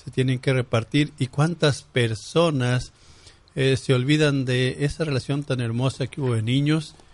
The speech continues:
Y cuando son grandes, se enfocan en esos bienes que, al no ponerse de acuerdo en ellos,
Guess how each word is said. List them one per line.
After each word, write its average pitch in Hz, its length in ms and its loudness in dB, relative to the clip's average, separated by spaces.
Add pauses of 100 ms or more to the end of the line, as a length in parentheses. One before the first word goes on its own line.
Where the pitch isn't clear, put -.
(300)
Y 131 80 0
cuando 131 280 0
son 170 220 0
grandes, 156 720 2 (240)
se - 160 -6
enfocan 147 540 0
en 143 100 0
esos 135 380 -2
bienes 147 540 2
que, 117 520 0
al 117 240 -4
no 139 140 2
ponerse 147 400 0
de 131 80 2
acuerdo 127 480 0
en 117 80 -2
ellos, 135 480 0